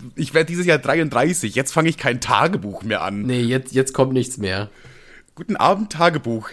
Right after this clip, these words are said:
Speaker 1: Ich hab schon lange nicht mehr in dich reingeschrieben. Wie geht's dir?
Speaker 2: <laughs>
Speaker 1: Nee, da, da sehe ich mich nicht mehr. Aber trotzdem denke ich mir so,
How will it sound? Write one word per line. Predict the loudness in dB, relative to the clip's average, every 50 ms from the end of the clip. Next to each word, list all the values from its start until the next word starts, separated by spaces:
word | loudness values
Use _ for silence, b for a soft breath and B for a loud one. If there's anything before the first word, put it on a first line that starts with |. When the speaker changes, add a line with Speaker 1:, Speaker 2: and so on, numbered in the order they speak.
| -18 -18
Speaker 1:
Ich | -16 -12 -12
hab | -12 -12 -10
schon | -6 -2
lange | -2 -2 -2 -2
nicht | -6 -8 -8 -6
mehr | -6 -6
in | -4
dich | -6 -6 -4
reingeschrieben. | -2 -2 -2 -2 -2 -4 -4 -6 -10 -12 -12 -12 -10 -10 -10 -12 -14 -18 -20 -20
Wie | -12 -8
geht's | -8 -2 0 0 0 2
dir? | 4 2 2 2 2 -2
Speaker 2:
<laughs> | -4 -4 -2 -2 -4 -4 -2 -6 -8 -8 -4 -6 -6 -6 B B B B B B -8
Speaker 1:
Nee, | -6 -4 -2 -2
da, | -2
da | 0 -2 -2 0
sehe | 2 0 0
ich | 0 0
mich | -2 -4 -2
nicht | -4 -4 -4
mehr. | -2 -2
Aber | 2 2 2
trotzdem | 2 2 0 0 0 -2 -2 -2 -2 0
denke | -2 -2 -2 -4
ich | -4 -2
mir | -2 -2 0
so, | 2 2 2 2 2 0